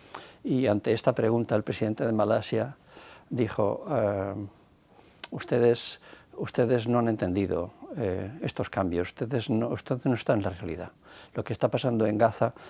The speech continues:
es mucho más que un, que un hecho concreto, es mucho más que un, que una masacre, es mucho más que, eh, lo que, eh, que un hecho puntual. Es una forma de ver el mundo que Occidente,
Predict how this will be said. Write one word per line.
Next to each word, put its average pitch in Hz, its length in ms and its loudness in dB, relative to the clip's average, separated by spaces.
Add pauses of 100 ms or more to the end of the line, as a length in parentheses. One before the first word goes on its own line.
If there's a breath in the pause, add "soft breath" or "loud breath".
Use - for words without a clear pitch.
es 117 140 0
mucho 117 240 2
más 110 340 2
que - 140 -4
un, 92 260 -2 (400 soft breath)
que 110 120 -2
un 98 80 2
hecho 104 240 0
concreto, 92 560 -4 (480 loud breath)
es 104 160 -4
mucho 107 240 0
más 104 340 2
que 110 160 0
un, 101 260 0 (260 loud breath)
que 120 100 -4
una 101 120 0
masacre, 92 600 2 (160)
es - 180 -6
mucho 113 220 -2
más 113 360 2
que, 110 300 0 (340 loud breath)
eh, 117 320 2
lo 101 160 2
que, - 180 0
eh, 131 420 0
que 127 100 4
un 117 100 6
hecho - 200 4
puntual. 110 520 4 (720 loud breath)
Es 120 480 0
una 127 420 0
forma 131 520 2
de 120 320 0
ver 120 220 2
el 107 140 0
mundo 127 460 2 (280 loud breath)
que - 120 0
Occidente, 113 680 2